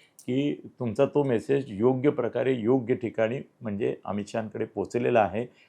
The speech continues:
आणि राजनाथ सिंहांकडे पण पोचलेला आहे. या संदर्भाची एक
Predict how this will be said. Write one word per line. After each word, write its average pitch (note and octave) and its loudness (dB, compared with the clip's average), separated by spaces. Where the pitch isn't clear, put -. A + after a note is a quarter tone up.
आणि G#2 0
राजनाथ G2+ 4
सिंहांकडे G#2+ -4
पण B2 -8
पोचलेला G#2+ -2
आहे. A2 -2
या A#2 6
संदर्भाची A#2+ 2
एक B2 -2